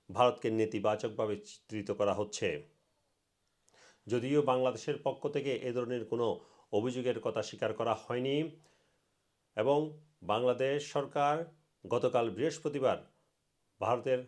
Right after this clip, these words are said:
হাইকমিশনারকে তলব করেছিল, কারণ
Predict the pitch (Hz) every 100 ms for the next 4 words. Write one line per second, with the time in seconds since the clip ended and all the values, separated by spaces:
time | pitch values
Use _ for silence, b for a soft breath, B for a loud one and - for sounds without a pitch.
0 | - 120 123 127 123 123 135 131 123 127
1 | 107 110 110 107 - 120 127 139 147 156
2 | 156 B B - 110 127 156 165